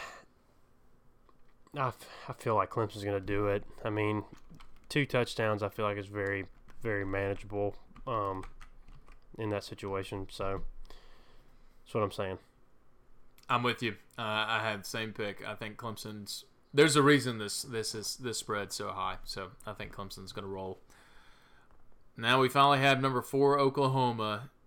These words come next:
Speaker 2: versus number one Alabama in the Orange Bowl, which is another semifinal game in the playoff. Alabama's favored by fourteen points.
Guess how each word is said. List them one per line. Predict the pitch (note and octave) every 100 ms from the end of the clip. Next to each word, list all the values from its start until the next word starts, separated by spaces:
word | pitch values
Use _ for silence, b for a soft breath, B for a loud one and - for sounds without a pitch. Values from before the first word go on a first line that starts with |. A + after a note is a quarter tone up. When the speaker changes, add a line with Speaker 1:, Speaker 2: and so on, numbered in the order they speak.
| _ -
Speaker 2:
versus | A2+ G#2+ G#2 A2 G2+
number | G#2+ A2
one | A2+ A#2
Alabama | A#2+ A#2 G#2+ G#2+ G#2
in | G2+
the | G2
Orange | G#2 B2+ B2 A2
Bowl, | G#2 G2+
which | G#2 G#2+
is | G#2
another | A2 G#2+ G#2
semifinal | - G#2+ G2 G2+ G2+ G2
game | G2+ A2 A#2
in | A2
the |
playoff. | G2 B2 B2+ B2+ C3 - - - b b b b b b b _ _ - - - -
Alabama's | A2+ G#2+ G#2+ A2+ A2+ -
favored | B2 A#2
by | G#2 G2
fourteen | - B2+ C3 - C#3+ C#3
points. | C3 A#2+ G2+ - -